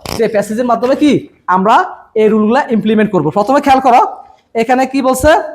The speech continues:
যেমন ফুটবল, এই ফুটবলটা কি ফুটবল রিলেটেড কোনো আলোচনা, এটা কোন টেন্স হবে?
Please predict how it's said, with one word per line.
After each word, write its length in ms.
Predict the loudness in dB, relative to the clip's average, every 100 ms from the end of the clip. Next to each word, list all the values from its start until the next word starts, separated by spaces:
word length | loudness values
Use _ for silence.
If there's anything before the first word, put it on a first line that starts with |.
| -16 -20 _ _
যেমন 200 | 0 0
ফুটবল, 440 | 2 0 2 0 0 -8 -20 _ _ _ _ _ _
এই 120 | 0
ফুটবলটা 600 | 2 -2 0 2 2 2
কি 220 | 0 0
ফুটবল 400 | -2 -4 0 0
রিলেটেড 320 | 2 0 0 0
কোনো 140 | 2
আলোচনা, 240 | 2 0 -2
এটা 100 | -2
কোন 180 | -2
টেন্স 220 | -2 0 2
হবে? 180 | 4